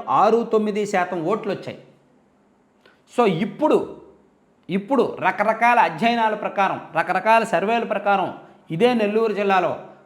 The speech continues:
తెలుగుదేశం పార్టీకి ఒక నాలుగు శాతం ఓటింగ్ పెరిగింది. అంటే, ముప్పై ఎనిమిది శాతం నుంచి నలభై రెండు శాతానికి ఓటింగ్ పెరిగింది. వైఎస్ఆర్ కాంగ్రెస్ పార్టీకి ఎనిమిది శాతం ఓటింగ్ తగ్గింది.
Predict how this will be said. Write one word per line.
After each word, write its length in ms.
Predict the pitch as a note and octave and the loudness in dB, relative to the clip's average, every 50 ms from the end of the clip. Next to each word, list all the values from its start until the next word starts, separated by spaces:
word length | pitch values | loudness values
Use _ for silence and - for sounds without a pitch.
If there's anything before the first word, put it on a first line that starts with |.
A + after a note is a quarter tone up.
| _ - | _ -4
తెలుగుదేశం 560 | F3+ G#3 B3 A#3+ B3+ A#3+ B3 A3+ - A#3 G#3+ | -2 0 2 2 4 2 2 2 0 -4 -4
పార్టీకి 680 | F#3+ G3+ F#3+ F#3 - - F3+ E3 - G3 D#3+ C3 - - | 0 0 0 0 -2 -4 -6 -6 -4 -4 -6 -6 -6 -8
ఒక 160 | D#3 D#3+ F#3+ | -8 -6 -4
నాలుగు 380 | F3+ E3+ E3+ F#3 G#3 G#3 G3 G3 | -2 0 2 2 2 2 0 0
శాతం 360 | - G3 G3 G3+ G3+ A#3 G#3 | 0 0 -2 -2 -2 -4 -4
ఓటింగ్ 300 | E3+ F3+ F3+ F#3 G3 F3+ D#3 | -4 -4 -4 -4 -6 -6 -4
పెరిగింది. 480 | D#3+ D#3 E3+ F3 D3+ A#2 - - - - - _ _ _ _ - | -4 -4 -4 -4 -4 -6 -10 -12 -16 -20 -20 _ _ _ _ -12
అంటే, 160 | D#3+ F3 G3+ A3 | -8 -4 -2 -2
ముప్పై 320 | F#3 E3+ - - G#3+ G#3+ | -2 -2 -2 -2 -2 0
ఎనిమిది 300 | G#3+ G#3+ G#3+ G#3 G#3 - | 0 -2 -4 -6 -6 -4
శాతం 320 | - G3+ F#3+ F#3+ G3+ F#3+ | -2 -2 -2 -2 -4 -6
నుంచి 220 | F#3+ F#3+ F#3 - A#3+ | -6 -6 -6 -6 -4
నలభై 420 | G#3 E3+ E3+ G3 G#3+ G3 G3 G#3 | -4 -2 0 0 2 2 2 0
రెండు 220 | G#3 G#3 G3+ G3 F#3+ | 0 -2 -4 -4 -4
శాతానికి 480 | - G3 G3+ G#3 A#3 A#3 A3+ A3 G#3 | -2 -2 0 0 0 -2 -2 -2 -2
ఓటింగ్ 300 | E3 F3 F3+ F#3 F#3+ F3+ - | -2 -2 -2 -2 -6 -6 -6
పెరిగింది. 480 | D#3+ D#3+ E3 D#3+ C#3+ A#2+ F2+ - - - _ _ _ _ _ _ _ _ _ _ _ _ _ _ _ _ _ _ _ _ _ _ _ _ - D#3 | -4 -4 -4 -4 -4 -6 -8 -12 -18 -20 _ _ _ _ _ _ _ _ _ _ _ _ _ _ _ _ _ _ _ _ _ _ _ _ -2 2
వైఎస్ఆర్ 420 | F#3+ A#3+ B3+ B3 B3 B3+ B3 A#3+ | 2 2 2 2 2 2 2 2
కాంగ్రెస్ 480 | - A3+ A3+ A3 G#3+ G#3 G#3 G#3 - G#3+ | 0 -2 -2 -2 -2 -6 -8 -4 -2 -2
పార్టీకి 400 | F#3+ F3+ - - D#3 D3+ - A#3+ | -2 -2 -2 -6 -8 -6 -4 -2
ఎనిమిది 480 | F#3 E3 F#3 G#3 A#3+ B3 B3 G#3+ A3 | 0 2 2 4 4 2 0 0 -2
శాతం 380 | G3+ - A3+ A3+ A#3 A#3+ A#3+ G#3+ | -2 0 0 0 0 -2 -2 0
ఓటింగ్ 400 | F3+ G3+ G#3+ G3+ A3 G#3 G3 G3+ | 0 0 0 0 -2 -4 -2 -2
తగ్గింది. 520 | E3+ D#3 D3+ F3 E3+ D3 G#2 - - - | -2 -4 -2 -4 -4 -4 -6 -10 -12 -12